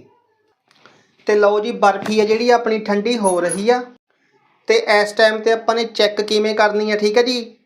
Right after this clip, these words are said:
ਵੀ ਬਰਫੀ ਆਪਣੀ ਜੰਮ ਜੂਗੀ। ਆਪਾਂ ਨੇ ਆਪਣਾ ਪੁੱਠਾ ਹੱਥ ਇਸ ਤਰੀਕੇ ਨਾਲ ਬਰਫੀ ਦੇ ਉੱਪਰ ਲਾਉਣਾ। ਤੇ ਜੇ ਮੰਨ ਲਓ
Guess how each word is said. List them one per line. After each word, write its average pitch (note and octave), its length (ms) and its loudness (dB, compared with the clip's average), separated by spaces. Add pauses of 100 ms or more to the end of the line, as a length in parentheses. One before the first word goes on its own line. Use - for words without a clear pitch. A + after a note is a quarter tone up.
(160)
ਵੀ G3+ 80 -4
ਬਰਫੀ F#3+ 380 0
ਆਪਣੀ G#3 260 2
ਜੰਮ F#3+ 240 0
ਜੂਗੀ। G3+ 400 -2 (600)
ਆਪਾਂ G3 240 -2
ਨੇ G#3 100 0
ਆਪਣਾ G#3+ 280 0
ਪੁੱਠਾ G3 360 0
ਹੱਥ G3+ 300 0 (160)
ਇਸ G3+ 200 0
ਤਰੀਕੇ G3+ 360 -4
ਨਾਲ G3+ 180 -2
ਬਰਫੀ F#3+ 360 -2
ਦੇ G3 80 0
ਉੱਪਰ G3+ 280 -4
ਲਾਉਣਾ। F3+ 420 -2 (1000)
ਤੇ G3+ 100 0
ਜੇ F#3+ 240 2
ਮੰਨ G#3+ 320 -2
ਲਓ G#3+ 440 -2